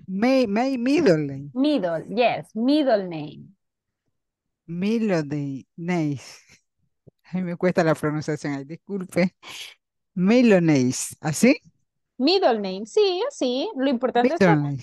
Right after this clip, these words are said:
Speaker 2: lo, yo sé que al principio cuesta, pero inténtelo, así se aprende, no worries. <laughs> Go ahead.
Speaker 1: Ok.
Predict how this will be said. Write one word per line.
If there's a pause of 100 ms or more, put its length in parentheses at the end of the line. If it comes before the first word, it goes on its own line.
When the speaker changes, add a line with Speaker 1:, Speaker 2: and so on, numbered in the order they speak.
Speaker 2:
lo,
yo
sé
que
al
principio
cuesta,
pero
inténtelo,
así
se
aprende,
no
worries.
<laughs>
Go
ahead.
Speaker 1:
Ok.